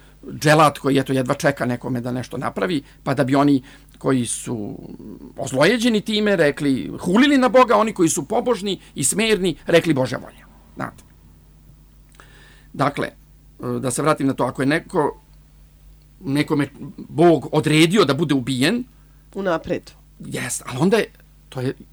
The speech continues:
Speaker 1: zašto bi on to uradio? A s druge strane, zašto je drugome pre-, o-, predodredio da bude ubica? Gde je tu pravda? Zašto bi bilo kome Bog odredio da bude ubica?
Speaker 2: I gde je tu ljubav?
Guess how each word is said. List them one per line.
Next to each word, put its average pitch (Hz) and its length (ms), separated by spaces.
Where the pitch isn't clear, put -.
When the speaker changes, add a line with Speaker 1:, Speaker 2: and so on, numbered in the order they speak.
Speaker 1:
zašto 147 380
bi 110 120
on 123 100
to - 100
uradio? - 400
A - 120
s - 40
druge 311 200
strane, 170 320
zašto 233 380
je 175 80
drugome 208 520
pre-, - 140
o-, 170 340
predodredio 226 840
da 190 120
bude 226 180
ubica? 214 380
Gde - 140
je 156 80
tu 269 120
pravda? 180 380
Zašto 196 320
bi 131 120
bilo 247 320
kome 170 300
Bog 175 260
odredio 139 300
da 127 60
bude 113 200
ubica? - 360
Speaker 2:
I 165 40
gde 190 100
je 196 60
tu 196 100
ljubav? 151 300